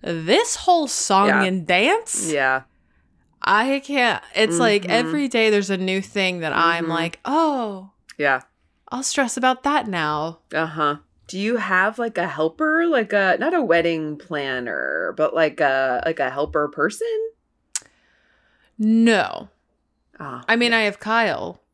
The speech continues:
Speaker 1: L O L. I do, I mean, I do have a, like, a day of coordinator who, like,
Speaker 2: Oh,
Speaker 1: is
Speaker 2: yes, that's right.
Speaker 1: doing
Speaker 2: That's right. Yeah, yeah, yeah,
Speaker 1: Yeah.
Speaker 2: yeah. Yeah.
Speaker 1: Yeah. But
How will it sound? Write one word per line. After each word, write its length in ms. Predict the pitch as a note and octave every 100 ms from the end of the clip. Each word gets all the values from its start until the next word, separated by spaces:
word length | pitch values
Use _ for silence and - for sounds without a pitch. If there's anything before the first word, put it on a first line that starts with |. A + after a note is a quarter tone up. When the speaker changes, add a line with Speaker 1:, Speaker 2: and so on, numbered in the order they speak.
| _ _ _
Speaker 1:
L 180 | E3+ D#3+
O 100 | D3+
L. 380 | C#3+ - F#3+ - _ _ _ _ -
I 140 | A3+
do, 140 | A3+ D4
I 80 | B3+
mean, 140 | C4+
I 80 | C4
do 120 | C#4
have 140 | D#4+ D4+
a, 60 |
like, 240 | A#3 G3 F#3+
a 60 |
day 220 | F#3 F3+
of 120 | D#3+ -
coordinator 600 | F3 D3+ F3 F#3 G#3+ A3
who, 120 | G3+
like, 220 | E3 D#3 F#3
Speaker 2:
Oh, 160 | F#3
Speaker 1:
is 40 | F#3
Speaker 2:
yes, 160 | C#3
that's 160 | F3 D#3+
right. 60 | D#3
Speaker 1:
doing 80 | D#3+
Speaker 2:
That's 160 | F#3
right. 220 | D#3 - -
Yeah, 120 | D#3+
yeah, 180 | G#2+ D#2+
yeah, 100 | D3
Speaker 1:
Yeah. 20 |
Speaker 2:
yeah. 260 | E3 D2 - _
Yeah. 120 | B2 -
Speaker 1:
Yeah. 240 | - - - _ _ -
But 320 | F3+ D#3